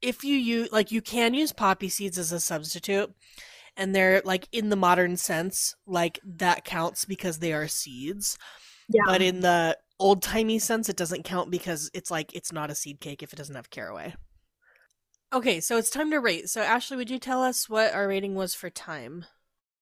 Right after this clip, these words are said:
Speaker 2: Yes, our time rating is trois baguettes. So three baguettes for this because it's really, really little hands-on time.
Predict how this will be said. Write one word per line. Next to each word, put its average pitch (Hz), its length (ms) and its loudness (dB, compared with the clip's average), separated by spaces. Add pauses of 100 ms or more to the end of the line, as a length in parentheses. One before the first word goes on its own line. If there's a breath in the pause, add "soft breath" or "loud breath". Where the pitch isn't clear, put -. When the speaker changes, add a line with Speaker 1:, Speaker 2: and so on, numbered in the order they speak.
Speaker 2:
Yes, - 460 4
our 233 260 10
time 285 680 8 (160)
rating 247 420 6
is 208 360 4 (200)
trois 254 240 4
baguettes. 202 460 2 (520 loud breath)
So 214 600 8 (320)
three 339 180 8
baguettes 302 440 6
for 269 140 2
this 220 400 4 (120)
because 214 560 6 (280 loud breath)
it's 240 140 2
really, 247 560 6
really 220 380 2
little 208 340 8
hands-on 185 680 2
time. 165 440 -2